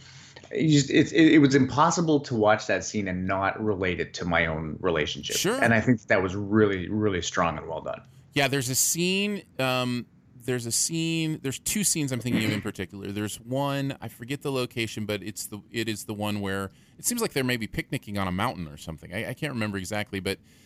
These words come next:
Speaker 2: she starts the, it's where she starts the conversation of having the
Speaker 1: Right.
Speaker 2: kids, and it just feels so real. And Brolin's performance in that scene is incredible because he, you can just feel the, "Oh my goodness, what is going on here?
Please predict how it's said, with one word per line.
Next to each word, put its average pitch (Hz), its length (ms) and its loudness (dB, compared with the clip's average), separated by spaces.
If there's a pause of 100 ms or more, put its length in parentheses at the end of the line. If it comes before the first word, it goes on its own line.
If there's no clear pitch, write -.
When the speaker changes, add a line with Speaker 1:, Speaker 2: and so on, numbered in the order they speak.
(320)
Speaker 2:
she - 200 0
starts 123 360 0
the, 117 160 -6
it's - 200 -6
where 131 120 0
she 113 140 -6
starts - 440 -2
the 117 80 -4
conversation 87 640 -4
of 85 100 -8
having 90 360 -4
the 85 60 -12 (120)
Speaker 1:
Right. 98 140 6
Speaker 2:
kids, 90 280 -6
and 110 140 0
it 110 120 -4
just 123 260 -2
feels 101 340 -2
so 113 560 0
real. 95 560 -2 (220)
And 110 180 -4
Brolin's 117 540 2
performance 101 580 -4
in 98 100 0
that 92 160 -2
scene 101 260 -2
is 87 200 -6 (120)
incredible 107 840 -2
because 98 500 -4 (480)
he, 147 140 -8
you 143 200 -2
can 135 160 -2
just 117 240 0
feel 160 520 0
the, 113 400 0
"Oh 120 160 -2
my 110 160 0
goodness, 107 380 -2
what 104 120 -2
is 95 100 -2
going 98 260 -2
on 107 200 0
here? 95 360 -4